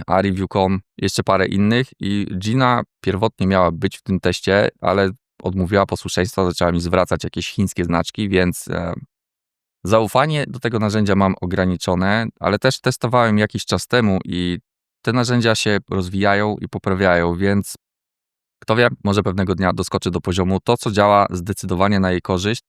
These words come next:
to łatwość użycia, łatwość skonfigurowania tego wszystkiego. Jednak mimo wszystko dorzuciłbym jakiś fact-checking potem. Jeżeli ten film ułatwi ci pracę, ułatwi pracę z Nate'em, utła-, ułatwi pracę z tekstem, z generowaniem tekstów,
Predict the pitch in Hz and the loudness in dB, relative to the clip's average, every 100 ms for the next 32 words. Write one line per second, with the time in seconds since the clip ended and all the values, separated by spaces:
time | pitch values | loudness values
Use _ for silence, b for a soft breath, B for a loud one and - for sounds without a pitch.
0 | _ 98 92 90 92 92 - 90 - - | _ -2 0 2 2 2 -2 -6 -6 -6
1 | 87 85 - - 90 95 - 95 - 95 | -4 -2 -2 -2 0 0 -2 -4 -2 -2
2 | 87 87 90 85 90 87 - 87 80 80 | -2 -2 0 2 2 0 -2 -4 -4 -6
3 | - 90 90 90 - _ _ _ _ _ | -4 -2 0 0 -2 _ _ _ _ _
4 | 240 220 _ 107 123 135 123 113 120 - | -18 -18 _ 0 0 2 0 0 0 0
5 | 104 - _ _ _ _ _ 104 101 113 | 0 -2 _ _ _ _ _ -2 0 0
6 | 107 95 90 90 82 - 85 - - - | -2 0 0 0 -4 -6 -6 -4 -8 -4
7 | 92 98 - _ _ 98 120 135 - _ | -2 -2 -4 _ _ -4 -2 -4 -6 _
8 | _ _ _ _ _ - 101 123 127 120 | _ _ _ _ _ -2 2 2 2 0
9 | 135 123 - - 175 104 - 107 - 92 | 0 0 -2 -2 2 2 0 -6 -4 -2
10 | 90 92 87 85 110 - 85 87 - 85 | 0 0 -2 -2 -6 -10 -4 -2 -2 -6
11 | - 92 92 90 85 87 90 87 82 85 | -2 -2 0 -4 -2 -2 0 -2 -4 -6
12 | 92 87 - - 90 90 - - 90 - | -2 -2 -4 -2 0 0 -4 0 0 2
13 | 87 - _ - 92 - 95 92 - 85 | 0 0 _ -2 -2 0 -2 -4 -2 -4
14 | 82 82 82 82 87 85 85 82 - 87 | -2 -2 -2 0 0 0 -4 -6 -6 -8